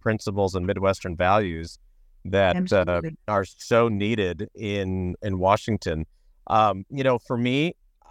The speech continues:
Speaker 1: I have, uh, you know, that experience in being in Congress and knowing, knowing the ropes, knowing, you know, I still know a lot of the players there, a lot of the people that were there. Kevin McCarthy was there, of course, when I was there, Jim Jordan,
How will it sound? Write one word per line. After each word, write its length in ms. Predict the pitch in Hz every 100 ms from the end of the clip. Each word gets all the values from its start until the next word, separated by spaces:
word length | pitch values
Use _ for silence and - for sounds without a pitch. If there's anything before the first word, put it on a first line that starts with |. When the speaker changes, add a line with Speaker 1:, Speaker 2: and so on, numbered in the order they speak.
| -
Speaker 1:
I 220 | - 120 110
have, 400 | 113 120 120 107 _ -
uh, 220 | 117 110 98
you 100 | 120
know, 80 | 107
that 140 | 113
experience 760 | 110 - - 113 113 127 120 - _
in 280 | - 110 98 87
being 240 | 110 139
in 100 | 160
Congress 580 | 147 147 156 160 175 - - _ -
and 280 | 113 107 104
knowing, 460 | 113 131 143 147 - _ _ _ _ _ _ -
knowing 340 | 117 135 269
the 80 | 190
ropes, 540 | 143 196 - - - - _
knowing, 600 | - 113 123 190 220 185 -
you 80 | 131
know, 80 | 120
I 120 | 175
still 240 | - 196
know 180 | 156 151
a 20 |
lot 220 | 123 120
of 60 | 151
the 80 | 156
players 500 | - 139 196 175 101
there, 160 | 98
a 60 | 90
lot 200 | 95 117
of 80 | 147
the 60 |
people 300 | - 147 -
that 120 | 160 147
were 80 |
there. 180 | 143 156
Kevin 280 | - 113 120
McCarthy 420 | 123 123 120 131
was 140 | 123 113
there, 160 | 123
of 140 | 120 -
course, 340 | 117 120 -
when 120 | 110
I 120 | 110
was 180 | 117 110
there, 320 | 113 113 117
Jim 300 | 107 107 117
Jordan, 440 | 104 107 110 113